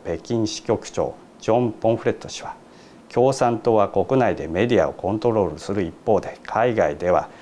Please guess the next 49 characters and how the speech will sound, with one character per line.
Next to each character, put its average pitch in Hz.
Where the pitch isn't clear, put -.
数 131
十 135
億 127
ド 120
ル 107
を 98
費 101
や 92
し -
て -
対 123
外 127
宣 117
伝 113
イ 120
ン 107
フ -
ラ 58
を -
構 120
築 -
し -
て 90
い 78
る。 -
新 143
華 131
社 113
通 117
信 78
は 69
世 143
界 76
最 120
大 123
の 107
通 127
信 123
社 -
で -
あ -
り、 -
ア 87
メ 107
リ 107
カ 90
に 85
七 98
局、 -